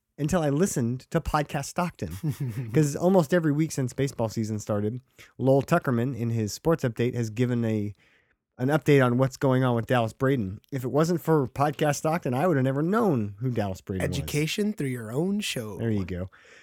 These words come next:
Speaker 1: So, uh, we'd love to hear your thoughts, too. If you have comments, um, visit us on Facebook or send us email to mail at podcast stockton dot com or give us a, uh, send us a voicemail at two zero nine, five six five, three two two nine. And, um, you know, I, I must say,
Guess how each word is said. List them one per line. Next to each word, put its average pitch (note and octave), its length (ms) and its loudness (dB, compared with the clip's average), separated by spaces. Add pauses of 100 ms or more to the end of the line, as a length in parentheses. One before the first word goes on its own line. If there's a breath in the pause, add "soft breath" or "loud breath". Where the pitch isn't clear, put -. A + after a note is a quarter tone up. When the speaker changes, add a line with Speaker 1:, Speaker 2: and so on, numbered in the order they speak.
(100)
Speaker 1:
So, F3+ 280 8
uh, E3 120 10
we'd E3 160 6
love E3+ 160 6
to D#3 80 4
hear D3+ 80 6
your C3 160 6
thoughts, A#2+ 320 0
too. B2 180 2
If A2+ 100 2
you A#2 100 2
have A#2 140 2
comments, A2+ 520 -2
um, G2+ 260 0
visit A2+ 240 -2
us A2 140 -6
on G#2+ 100 -2
Facebook A2+ 580 -4
or G#2 380 -2 (320 loud breath)
send E3+ 200 2
us C#3+ 120 0
email D#3 300 2
to C3+ 40 0
mail B2 240 2
at A#2 60 -4
podcast A#2 440 -2
stockton A2 340 -4
dot G2+ 160 -6
com A2+ 320 -6
or G#2 100 -6 (140)
give A2+ 120 0
us A2+ 220 -6
a, G#2 340 -4
uh, G2+ 160 -6
send C#3 220 -4
us B2 80 -4
a B2 60 -2
voicemail B2 480 -2
at - 80 -10 (140)
two - 120 -4
zero B2+ 220 0
nine, A2+ 240 -2
five G#2+ 280 -2
six - 200 -8
five, G2+ 300 -4
three A2 180 -4
two - 180 -6
two G#2+ 180 -6
nine. G#2 380 -2 (720 soft breath)
And, A#2 280 2
um, G#2 480 0 (220)
you C3+ 80 0
know, C3 80 2
I, A#2+ 140 -4 (100)
I C3+ 40 4
must D3 220 4
say, A2+ 260 2